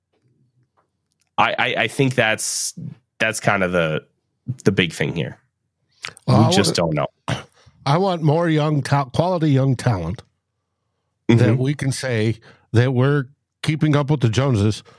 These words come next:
Speaker 2: and that we have, we're, the optimism for the future is there. Now, I think with all the right moves, we can get there. Um, first off, number one, select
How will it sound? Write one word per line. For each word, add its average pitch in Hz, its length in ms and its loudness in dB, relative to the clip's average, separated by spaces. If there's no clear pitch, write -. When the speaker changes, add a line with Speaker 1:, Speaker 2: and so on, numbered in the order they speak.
Speaker 2:
and 127 220 2
that 123 160 2
we 127 220 2
have, 120 600 -2
we're, 135 400 2
the 160 220 4
optimism 180 640 2
for 156 160 -2
the 123 80 2
future 160 500 0
is 117 300 0
there. 82 300 -4
Now, 131 300 0
I 151 140 -2
think 190 360 -6
with 139 160 2
all 220 140 0
the 202 100 0
right 180 220 0
moves, 156 500 4
we 175 120 4
can 151 180 2
get 165 240 0
there. 98 340 -4
Um, 131 400 -4
first 160 340 -4
off, 156 300 2
number 170 240 4
one, 156 320 0
select 143 520 -4